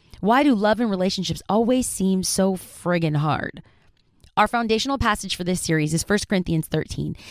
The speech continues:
and it not only defines love, but it actually describes love. Paul the Apostle knew that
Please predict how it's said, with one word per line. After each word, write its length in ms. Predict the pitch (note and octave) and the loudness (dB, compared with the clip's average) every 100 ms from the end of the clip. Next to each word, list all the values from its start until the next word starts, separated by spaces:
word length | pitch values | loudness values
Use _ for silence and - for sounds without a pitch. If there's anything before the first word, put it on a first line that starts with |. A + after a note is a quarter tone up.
| - | -6
and 100 | G#3 | -2
it 60 | A3+ | 2
not 200 | A#3+ - | 2 2
only 200 | D4+ D4+ | 2 0
defines 580 | G#3 - F#3+ G#3 A3 F#3 | 0 -4 -4 0 -2 -2
love, 300 | D#3+ D3+ C#3 - - - | -2 -2 -6 -12 -20 -6
but 80 | F#3 | -2
it 100 | G#3+ | 0
actually 440 | A3 C#4 - D#4+ F#3 | 0 -2 0 -2 -2
describes 800 | - G3+ - - F#3+ G#3+ A#3+ F#3 | -2 0 -2 -2 -2 0 0 0
love. 340 | - - - - _ _ _ _ _ - - | -4 -8 -8 -12 _ _ _ _ _ -20 -8
Paul 180 | - A#3+ | 2 2
the 120 | D4+ | 4
Apostle 500 | D#4 B3 G#3+ - G3 - | 0 0 -2 -2 -6 -2
knew 280 | G3+ G3+ F#3+ | 0 2 2
that 180 | F3 | -2